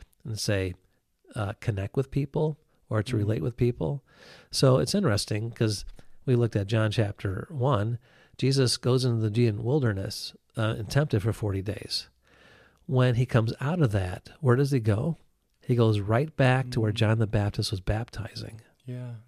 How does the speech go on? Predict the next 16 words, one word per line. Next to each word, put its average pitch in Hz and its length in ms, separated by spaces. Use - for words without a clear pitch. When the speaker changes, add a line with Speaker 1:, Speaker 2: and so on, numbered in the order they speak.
Speaker 2:
the 123 60
Jordan. 117 320
Speaker 1:
Right? 120 200
He 127 100
did 156 160
that 151 100
on 143 100
purpose. - 580
I 117 100
think 185 360
in 113 120
part 127 320
because 139 640
Peter 113 300
and 113 200
Andrew 117 680